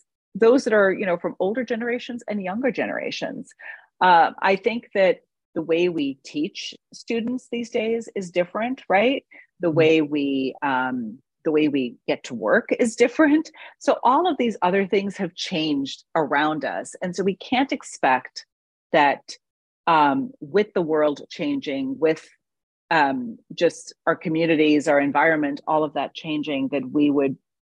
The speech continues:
Speaker 1: that people would, would do work in exactly the same way and have that same work, work ethic. And there's not just one work ethic that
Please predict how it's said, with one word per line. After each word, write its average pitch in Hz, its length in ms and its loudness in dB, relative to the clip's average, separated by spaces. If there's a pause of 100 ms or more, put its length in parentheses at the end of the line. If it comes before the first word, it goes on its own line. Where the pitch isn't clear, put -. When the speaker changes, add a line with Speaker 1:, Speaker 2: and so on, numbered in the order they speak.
(440)
Speaker 1:
that - 240 0
people 170 340 2
would, 147 260 4
would 151 220 -2
do 156 200 2
work 135 440 -2 (140)
in 160 100 0
exactly 143 540 -2
the 135 100 -8
same 135 320 -4
way 131 440 -2
and 143 140 -4
have 143 280 -2
that 135 220 -6
same 131 260 -4
work, 131 300 -2 (420)
work 151 220 2
ethic. 147 420 2
And 190 140 2
there's 202 180 2
not 240 240 2
just 196 320 -2 (420)
one 165 420 2
work 160 300 0
ethic 143 520 -4
that 131 220 0